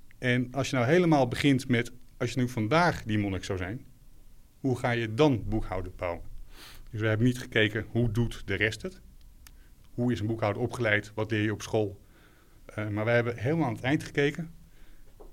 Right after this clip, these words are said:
wat moet je nou echt doen van de Belastingdienst? Op het allerlaatste punt. Start with the end in mind. Ehm, waar moet een boekhouding nou aan voldoen?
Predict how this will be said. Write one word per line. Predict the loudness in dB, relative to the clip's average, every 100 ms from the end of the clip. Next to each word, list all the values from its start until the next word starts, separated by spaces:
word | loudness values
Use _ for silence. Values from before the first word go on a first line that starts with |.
| -14 -2
wat | 0 2
moet | 0 0
je |
nou | -2 2
echt | 0 2
doen | 0 0
van | -2
de | -4
Belastingdienst? | 0 -2 -2 -8 -8 -12 -16 -20 -20 -20 -20 -20 -20 -16
Op | -14
het | -8
allerlaatste | -2 0 0 -2 -4 -6
punt. | -8 -8 -8 -14
Start | -4 0 2
with | 0 -6
the | -6
end | -4
in | -2
mind. | 0 -2 -4 -12 -20 -20 -20 -20 -20 -20 -10
Ehm, | -6 -4 -4 -6 -8 -14 -20 -20 -20 -20 -20 -20 -20 -20 -20 -16
waar | -4 0 2
moet | 0 0
een | -2
boekhouding | 0 0 2 2
nou | 0 0
aan | 0
voldoen? | 0 -2 -2